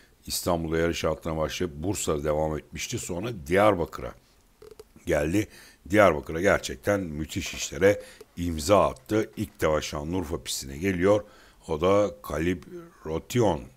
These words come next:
Ferit Yardımcı'yla yarın benim banko ismim olacak sevgili dostlar. Banko ismimdir.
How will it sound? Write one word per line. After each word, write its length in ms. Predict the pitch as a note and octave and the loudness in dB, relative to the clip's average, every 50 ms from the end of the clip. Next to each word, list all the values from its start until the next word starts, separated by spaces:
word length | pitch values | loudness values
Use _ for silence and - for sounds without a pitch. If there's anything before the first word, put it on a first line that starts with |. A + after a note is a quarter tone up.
| _ _ _ _ - | _ _ _ _ -20
Ferit 380 | - - D#2 C#2+ D2 D2 - - | -12 -10 -10 -10 -10 -10 -10 -8
Yardımcı'yla 920 | D#2+ D2+ D2 D2+ D#2 D#2 D#2+ D#2 F2+ G#2 F#2+ D#2 D#2 F2 F#2+ G#2+ G#2 - - - - - - _ _ - | -6 -6 -4 -4 -6 -6 -6 -4 -2 -2 -2 0 2 4 4 2 2 -2 -10 -20 -20 -20 -20 _ _ -6
yarın 420 | E2+ F2 E2+ D#2+ D2 C#2 C#2 C#2+ | -2 0 2 2 0 -2 -6 -8
benim 420 | D2 D2+ E2+ F#2 F#2 E2+ D2 C2+ | -6 -4 -4 -4 -4 -4 -4 0
banko 560 | E2+ F2 F2+ F2 D#2+ - - E2+ F2 F#2 - - - - | 0 2 2 0 -2 -4 -4 -2 -2 -2 -2 -4 -8 -10
ismim 540 | D#2+ D#2 - - - E2+ E2+ F#2 F#2+ F#2 - | -8 -8 -8 -8 -8 -6 -4 -4 -4 -6 -8
olacak 560 | - - E2+ E2 D#2+ D2+ - F2 F2+ F2+ - | -6 -4 -2 0 0 0 0 0 -2 -2 -4
sevgili 400 | - - D#2+ D2+ D2 D#2 E2 D#2 | -4 -4 -4 -4 -4 -4 -4 -4
dostlar. 380 | D2+ D2+ C#2+ - - F2+ F#2 F2 - - - - - _ _ _ | -4 -6 -8 -4 -4 -4 -4 -4 -6 -14 -20 -20 -20 _ _ _
Banko 460 | - E2 F2 F2 E2 D2 - - F2 E2 | -2 0 0 0 0 -2 -4 -4 -2 -2
ismimdir. 580 | D#2 D2+ - - E2+ D#2+ D2 C#2 D2 D2+ - | -4 -6 -6 -8 -8 -8 -6 -6 -8 -8 -10